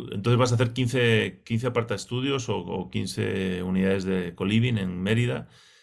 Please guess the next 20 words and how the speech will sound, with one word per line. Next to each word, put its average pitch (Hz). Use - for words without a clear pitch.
y 90
ya 92
con 101
eso 95
tendrías 92
veinte 95
puertas. 98
¿Cuándo, 113
qué, 117
qué, 113
qué 120
renta 127
te 107
van 104
a 113
generar 101
estos 95
dos, 92
estas 98
dos, 95